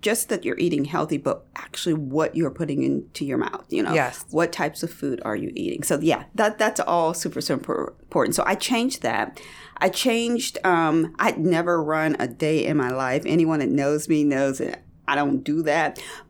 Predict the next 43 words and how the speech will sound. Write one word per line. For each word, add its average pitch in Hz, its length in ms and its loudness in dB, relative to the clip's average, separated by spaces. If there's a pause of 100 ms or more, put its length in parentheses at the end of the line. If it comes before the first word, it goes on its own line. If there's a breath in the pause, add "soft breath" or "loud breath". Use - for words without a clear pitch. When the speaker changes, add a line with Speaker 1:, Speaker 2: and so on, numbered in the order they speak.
Speaker 1:
But - 100 4
Speaker 2:
Running's 156 420 4
amazing. 143 560 2
Speaker 1:
Running's 196 340 4
amazing 220 520 2
because 277 680 -4
right 190 280 0
before 240 240 0
I 196 60 4
got 196 140 2
Speaker 2:
Mentally. 180 160 0
Speaker 1:
really 196 200 0
sick, 226 640 -2 (320 soft breath)
I 214 300 -4
started 165 720 0 (100)
working 294 340 -2 (160)
out. 277 320 -2
I'm 190 80 -2
like, 127 160 -4 (100)
"I'm 226 80 0
doing 226 200 -2
a 190 40 -8
five 277 440 -8
K 302 680 0
for 285 160 -8
my 160 180 -4
birthday, 330 720 -4
blah, 208 120 -8
blah, - 140 -6
blah, - 140 -12
blah." 277 240 -4 (360 loud breath)
So - 240 0
I 220 180 2
started 208 300 0
Speaker 2:
How 214 100 6
old 190 260 6
were 165 120 4
you 139 180 4
at 123 160 0
this 214 100 4
Speaker 1:
I 226 40 4
was 220 100 2
Speaker 2:
time? 123 240 0